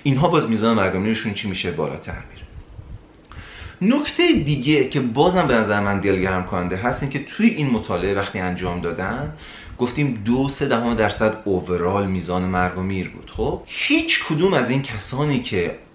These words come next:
جانشون رو از دست دادن توی دو گروه اول نبوده، یعنی هیچ کدوم از کسانی که حالت خفیف بیماری رو داشتن، یعنی علائم نداشتن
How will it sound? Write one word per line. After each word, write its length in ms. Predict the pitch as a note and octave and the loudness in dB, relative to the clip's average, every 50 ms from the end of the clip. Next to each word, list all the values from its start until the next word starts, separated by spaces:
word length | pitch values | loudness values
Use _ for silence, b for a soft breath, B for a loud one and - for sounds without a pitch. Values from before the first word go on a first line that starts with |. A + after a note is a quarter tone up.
| - - A2 | -10 -8 -6
جانشون 520 | A2 A2+ D3+ F3 F3 D#3+ - - A2+ G2+ | -2 0 2 2 2 0 0 -2 -2 0
رو 100 | F#2 F2+ F2 - | 0 -2 -2 -2
از 220 | F#2 F#2 F2+ - | -2 -2 -2 0
دست 260 | - F#2 F#2 - - | -2 -4 -4 -4 -8
دادن 320 | G2+ F2+ A2 D#3 F#3 F#3+ F3+ - | -8 -4 -2 -2 -2 -2 -6 -8
توی 280 | - - - A3+ A3+ | -12 0 4 4 4
دو 260 | G3 - G2+ A#2 A2+ | 4 4 0 0 0
گروه 380 | G2 F#2 G2+ G2+ G2+ G#2+ G2+ G#2+ | 0 0 -2 -2 -2 -2 -2 -2
اول 440 | - - G#2 G2+ F#2+ F#2 A2 A#2+ B2+ | -4 -4 -4 -4 0 2 2 4 4
نبوده، 500 | A#2+ G#2+ A2 G#2+ G2+ F#2 F#2 E2 F2 F2 | 2 2 2 0 0 0 0 -2 -4 -4
یعنی 200 | F2 G#2+ C3+ D#3 | -2 0 2 2
هیچ 420 | D3 - - A#3+ B3 B3 - - | 2 2 4 4 4 4 4 2
کدوم 200 | - D3+ C#3+ C#3 | 0 0 0 2
از 160 | B2+ A#2 - | 0 0 -2
کسانی 400 | - A2 G2 - - B2 A#2 G#2+ | -2 -4 -4 -2 -2 0 0 0
که 120 | G2 - F#2 | -2 -4 -8
حالت 360 | F2 - A2 G#2 A#2 B2 - | -2 0 2 2 2 2 0
خفیف 400 | C#3 - - A2+ - - C#3 B2+ | -4 -4 -6 -8 -6 -6 -4 -4
بیماری 360 | A2 F#2 F#2 F2+ E2+ E2 E2+ | -4 -2 -2 -2 -2 -2 -2
رو 80 | E2 D#2 | -2 -4
داشتن، 260 | D#2 - - - C#2+ C2 - B B B B - | -6 -6 -6 -8 -10 -12 -10 B B B B 0
یعنی 120 | G2+ A2 | 2 4
علائم 440 | - G2+ G2 F#2 F#2+ G2 G2+ G2+ G#2+ | 4 4 2 2 2 0 2 2 2
نداشتن 580 | A2+ A2+ A#2+ A#2 - - - C3 B2 B2+ B2+ | 2 2 2 0 -2 -4 -2 0 0 0 -2